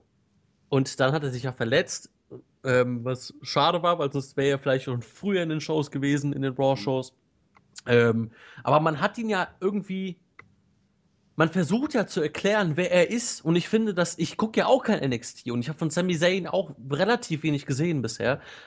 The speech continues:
Speaker 1: Aber bei mir ist er zum Beispiel overer als ein Tyler Breeze oder so, wo man gar nichts wirklich wusste. Und bei Sami Zayn weiß man ja zumindest irgendwie, der hat da was mit Kevin Owens am Laufen.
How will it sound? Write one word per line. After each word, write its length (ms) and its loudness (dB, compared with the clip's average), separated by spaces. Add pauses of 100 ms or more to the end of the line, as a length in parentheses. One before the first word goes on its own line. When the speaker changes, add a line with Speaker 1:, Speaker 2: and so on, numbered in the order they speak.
Speaker 1:
Aber 220 4
bei 120 6
mir 280 4
ist 100 -4
er 100 0
zum 200 -4
Beispiel 600 0 (540)
overer 840 4
als 340 -2
ein 300 -4
Tyler 280 4
Breeze 460 2
oder 160 -4
so, 140 -4
wo 60 -2
man 240 -2
gar 240 4
nichts 300 -4
wirklich 400 -8
wusste. 420 0
Und 320 -6 (340)
bei 120 0
Sami 300 0
Zayn 280 2
weiß 300 -2
man 100 0
ja 240 4
zumindest 440 -2
irgendwie, 520 -4 (1040)
der 140 2
hat 160 4
da 100 6
was 140 2
mit 160 2
Kevin 260 2
Owens 380 4
am 160 -4
Laufen. 500 -12